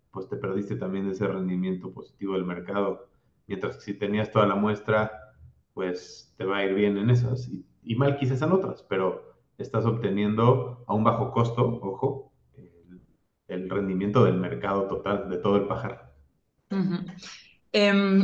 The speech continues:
Speaker 2: otra de las cuestiones que, que generan mucha confusión, Pablo, en algunos inversores es la diferencia entre fondo indexado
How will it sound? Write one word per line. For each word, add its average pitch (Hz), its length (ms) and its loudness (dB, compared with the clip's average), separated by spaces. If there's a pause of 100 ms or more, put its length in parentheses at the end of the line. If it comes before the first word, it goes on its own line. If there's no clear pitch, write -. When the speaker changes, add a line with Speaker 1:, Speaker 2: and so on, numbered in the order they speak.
Speaker 2:
otra 240 160 4
de 330 80 8
las 311 100 4
cuestiones 277 520 2
que, 233 560 2
que 233 80 -2
generan 220 380 2
mucha 220 260 -2
confusión, 214 560 0
Pablo, 214 320 2
en 202 80 -2
algunos 202 340 -2
inversores 196 800 -2 (260)
es 220 180 0
la 269 80 2
diferencia 247 640 2
entre 190 260 -2
fondo 240 340 4
indexado 240 800 4